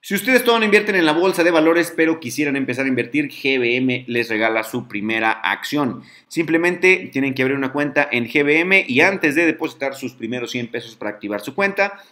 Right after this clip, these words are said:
váyanse a la parte donde dice recompensas, dale clic donde dice obtener mi primera acción,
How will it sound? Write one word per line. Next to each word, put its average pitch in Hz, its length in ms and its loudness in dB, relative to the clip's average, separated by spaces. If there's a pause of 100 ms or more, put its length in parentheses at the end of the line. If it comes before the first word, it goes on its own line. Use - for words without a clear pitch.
(240)
váyanse 165 300 4
a - 20 4
la 151 120 0
parte 156 260 2
donde 151 180 2
dice 147 380 0
recompensas, 160 1040 0 (220)
dale 127 180 0
clic 131 220 -2
donde 131 180 0
dice 135 300 -2
obtener 131 480 -2
mi 139 180 0
primera 139 400 0
acción, 233 680 -2